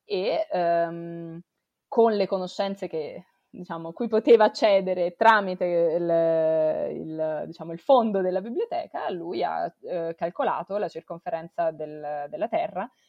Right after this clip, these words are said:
e l'approssimazione, cioè, è minima.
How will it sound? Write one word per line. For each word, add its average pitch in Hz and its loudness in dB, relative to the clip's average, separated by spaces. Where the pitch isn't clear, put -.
e 302 0
l'approssimazione, 190 -2
cioè, - -8
è 165 -4
minima. 180 0